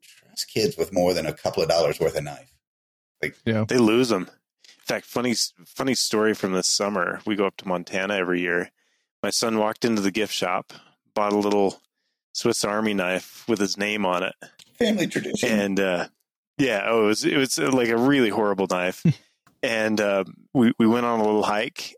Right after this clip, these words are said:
Speaker 3: and he lost it within, like, literally within two hours. Gone.
Speaker 2: <laughs>
Speaker 3: And we retraced our steps and couldn't find the thing. And, uh, it was gonzo. So we, we went back the next day, and he, he did a couple jobs around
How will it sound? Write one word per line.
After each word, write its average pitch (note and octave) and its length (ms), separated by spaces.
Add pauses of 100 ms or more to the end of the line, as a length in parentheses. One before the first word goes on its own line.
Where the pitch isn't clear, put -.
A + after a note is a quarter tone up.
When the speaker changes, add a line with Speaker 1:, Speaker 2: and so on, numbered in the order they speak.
(120)
Speaker 3:
and A#2+ 100
he A2 80
lost G2 400
it - 60
within, G#2+ 260
like, F#2+ 240 (280)
literally C#3+ 360
within A#2 280
two A2 220
hours. F#2 480 (160)
Gone. F#2+ 480 (140)
Speaker 2:
<laughs> - 420
Speaker 3:
And A#2 140
we C3+ 160
retraced B2+ 560
our A2 100
steps - 580
and G2+ 200
couldn't C#3 280
find A2+ 360
the G#2 80
thing. G#2 460 (600)
And, A2+ 340
uh, G#2+ 380
it D3 140
was C3 160
gonzo. A#2 520
So - 140
we, A#2 120
we B2 200
went D3 160
back C3+ 200
the B2+ 80
next A#2 260
day, G2 220
and F#2+ 100
he, A2+ 240
he A2 100
did A2 160
a G2+ 40
couple G2+ 240
jobs G2 360
around G2 420